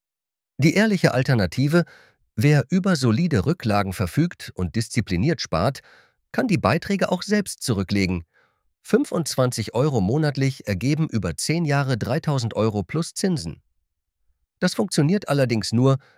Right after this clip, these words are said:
wenn das Geld unangetastet bleibt und der teure Fall nicht im dritten Jahr eintritt.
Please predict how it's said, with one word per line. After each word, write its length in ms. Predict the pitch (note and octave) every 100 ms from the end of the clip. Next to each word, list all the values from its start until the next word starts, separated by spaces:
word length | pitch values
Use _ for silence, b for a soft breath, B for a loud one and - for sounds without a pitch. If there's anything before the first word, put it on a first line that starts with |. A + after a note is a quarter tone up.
| b
wenn 180 | B2 F3+
das 200 | G#3+ -
Geld 240 | D#3 D3+ -
unangetastet 760 | D#3+ G3 A2 F#2+ F2 G2+ A2 F2+
bleibt 300 | G#2 G2 - b b b b
und 140 | D#3+
der 140 | C#3 F#2+
teure 340 | D#3+ F#3+ C#3+
Fall 420 | - B2 C#3+ C3+ B2+
nicht 280 | - D#3+ -
im 120 | C#3+
dritten 300 | A#2+ C#3 E3
Jahr 220 | D3 C3+ F2
eintritt. 440 | F2 - - -